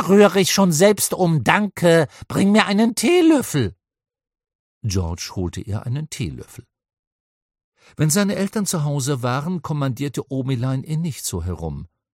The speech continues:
So schlecht behandelte sie ihn nur, wenn sie mit ihm allein war. „Weißt du, was das Schlimme an dir ist?“, fragte die alte Frau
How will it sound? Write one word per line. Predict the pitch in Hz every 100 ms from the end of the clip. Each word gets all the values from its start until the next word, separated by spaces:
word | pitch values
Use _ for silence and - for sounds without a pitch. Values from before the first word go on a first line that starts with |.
| _ _ _
So | - 98 175
schlecht | 196 - 147 - -
behandelte | 110 101 107 90 82 90
sie | 78 87
ihn | 92
nur, | 90 92 95 95 _ _ _ -
wenn | 120
sie | 85 82
mit | 80
ihm | - 113
allein | 147 151 90 78
war. | - - _ _ _ _ _ _ _ _ _ _ _ _ -
„Weißt | - 180 -
du, | 247
was | 233 208
das | - 233
Schlimme | - - 294 247 123
an | 131 135
dir | 117 143 143
ist?“, | 196 214 - - _ _ _
fragte | - 127 - 113
die | - 95
alte | 101 -
Frau | 80 - 90 104